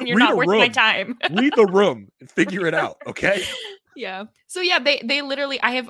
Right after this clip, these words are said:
Speaker 1: pretty much nothing to say about them. She
Speaker 2: Yeah.
Speaker 1: says once they meet, um, they, they have the proposal. It's cute. The reveal, I wrote, "It's cute. It's not very awkward. There's a lot of cuddling." <laughs>
Speaker 2: I,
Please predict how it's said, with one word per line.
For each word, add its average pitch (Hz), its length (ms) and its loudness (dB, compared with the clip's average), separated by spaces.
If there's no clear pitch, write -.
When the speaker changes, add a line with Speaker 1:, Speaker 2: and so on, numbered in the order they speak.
Speaker 1:
pretty 381 220 -6
much 359 200 -8
nothing 254 480 -4
to 285 100 -16
say 233 200 -8
about 233 300 -4
them. 240 380 -2
She 240 300 -8
Speaker 2:
Yeah. 240 60 -10
Speaker 1:
says 233 340 -6
once 247 200 -6
they 294 120 -6
meet, 233 320 -8
um, 214 440 -6
they, 214 180 -4
they 202 160 -8
have 226 200 -6
the 220 80 -8
proposal. 302 720 -6
It's - 200 -14
cute. 277 500 -6
The 202 100 -10
reveal, 240 480 -6
I - 80 -6
wrote, 196 240 -4
"It's 226 180 -6
cute. 381 420 -2
It's - 200 -10
not 196 200 -4
very 233 240 -6
awkward. 233 580 -6
There's 208 180 -8
a 214 40 -8
lot 185 220 -4
of 226 100 -12
cuddling." 285 640 -8
<laughs> - 20 -6
Speaker 2:
I, 311 100 0